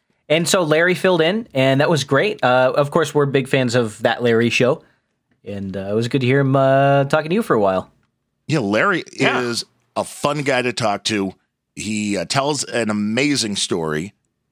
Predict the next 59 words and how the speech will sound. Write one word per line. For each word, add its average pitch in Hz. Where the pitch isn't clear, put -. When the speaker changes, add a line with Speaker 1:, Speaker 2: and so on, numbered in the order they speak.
Speaker 2:
you 110
know, 90
any 139
story 110
that 85
he 76
tells. 67
And 110
he's 156
been 175
on 185
Grumpy 175
Old 175
Ben's 165
now 156
more 147
than 185
anybody 214
except -
Ryan 95
and 143
I. 76
So -
Speaker 1:
<laughs> 151
Speaker 2:
w-, -
we 139
always 180
ha-, 147
like 135
having 123
him 104
on. 87
He 135
was 151
on 151
our 120
first -
ever 156
live 131
show 117
and, 90
uh, 85
has 104
been 151
on, 143
like, 127
five, 110
six, -
seven 98
times, 98
maybe 117
more 196
by 110
now. 78
I 92
may 92
be 98
missing 101
some. -